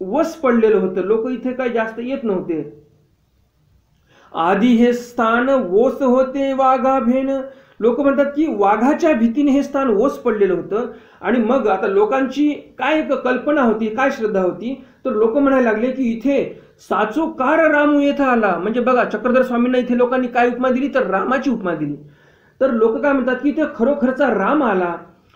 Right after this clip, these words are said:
आणि असा राम आल्यानंतर तो राम या मंदिराच्या चौकामध्ये बसला आणि तेव्हापासून हे जे स्थान आहे, जे ठिकाण आहे, ते निरुपद्रव झालेलं आहे."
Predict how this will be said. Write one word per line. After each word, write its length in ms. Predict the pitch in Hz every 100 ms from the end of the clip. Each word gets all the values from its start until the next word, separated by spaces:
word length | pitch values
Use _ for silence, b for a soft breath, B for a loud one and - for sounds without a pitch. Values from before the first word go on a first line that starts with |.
| b
आणि 140 | 208 220
असा 260 | 214 240
राम 320 | 190 196 254
आल्यानंतर 640 | 247 233 208 196 185 180 170 - b b b b _ _
तो 180 | 247 220
राम 360 | 208 254 208 165 B B
या 140 | 196 220
मंदिराच्या 480 | 190 196 254 247 277
चौकामध्ये 640 | - 196 196 269 269 254
बसला 540 | 220 185 190 214 170 131 - _ _ _ _ _ _
आणि 140 | 226 269
तेव्हापासून 1040 | - 202 185 226 302 302 294 262 220 - B B -
हे 140 | 240
जे 120 | 277
स्थान 440 | - - - 254 294
आहे, 360 | 220 202 214
जे 200 | 214 208
ठिकाण 420 | - 208 196 262 226
आहे, 160 | 190
ते 160 | 185 240
निरुपद्रव 760 | 190 208 233 226 208 208 302
झालेलं 360 | 240 214 202 190
आहे." 460 | 180 170 156 -